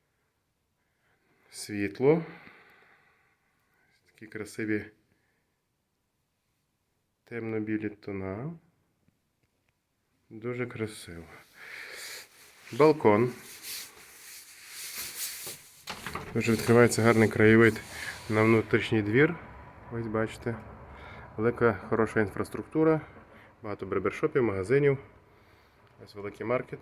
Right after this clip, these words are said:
де можна купити меблі та побутову техніку. На другому поверсі розташований спортивний комплекс.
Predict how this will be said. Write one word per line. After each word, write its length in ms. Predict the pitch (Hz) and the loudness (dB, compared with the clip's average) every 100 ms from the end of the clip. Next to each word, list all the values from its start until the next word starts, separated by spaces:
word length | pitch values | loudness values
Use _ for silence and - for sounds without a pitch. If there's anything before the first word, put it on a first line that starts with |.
| - - | -18 -20
де 100 | 117 | -14
можна 180 | 117 113 | -10 -8
купити 340 | 113 - 113 113 | -8 -6 0 2
меблі 460 | 113 110 117 120 - - _ - - - - _ _ _ _ _ _ - | 2 2 -2 -4 -8 -20 _ -20 -20 -20 -20 _ _ _ _ _ _ -14
та 80 | |
побутову 440 | 110 110 113 117 113 | -12 -6 0 0 2
техніку. 600 | 120 117 - - 120 117 - | 2 2 -2 -8 -8 -8 -10
На 80 | 101 | -6
другому 220 | 117 151 | -2 0
поверсі 360 | 143 139 131 127 | 0 -2 0 -2
розташований 640 | 113 - 101 127 120 117 | 0 -4 -6 -2 0 -2
спортивний 460 | 110 - - 123 117 | -4 -10 -6 -2 -2
комплекс. 520 | 107 87 - - - | -2 -6 -8 -20 -20